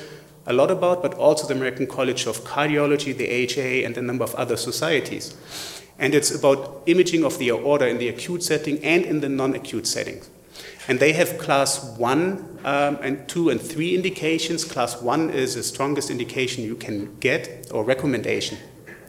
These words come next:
And they say that urgent and definitive imaging of the aorta using transesophageal echo, C T, or M R I is, is recommended to identify or exclude thoracic aortic dissection in patients that are high risk for that.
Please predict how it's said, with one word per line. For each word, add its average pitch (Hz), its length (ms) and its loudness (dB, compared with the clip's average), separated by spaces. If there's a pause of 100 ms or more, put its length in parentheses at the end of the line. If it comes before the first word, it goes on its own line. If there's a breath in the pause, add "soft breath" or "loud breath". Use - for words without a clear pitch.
(140)
And 139 120 -2
they 165 160 6
say 170 220 4
that 131 320 4
urgent 214 580 4
and 156 240 4
definitive 180 840 2
imaging 135 580 2 (320 loud breath)
of 131 160 0
the 135 100 4
aorta 131 560 4 (220 loud breath)
using 143 880 0
transesophageal 170 840 0
echo, 143 220 0
C 147 180 0
T, 151 180 0
or - 140 0
M 143 100 2
R 127 120 2
I 127 80 2
is, - 440 -4 (140)
is - 400 2
recommended 127 560 0
to 131 100 0
identify 147 540 0
or 135 80 0
exclude - 380 -2
thoracic - 360 -2
aortic 127 640 -4
dissection 139 720 0
in 135 100 -4
patients 139 460 -2
that 135 160 -2
are 123 100 0
high 135 320 -2
risk 127 220 -2
for 147 300 -2
that. - 280 -10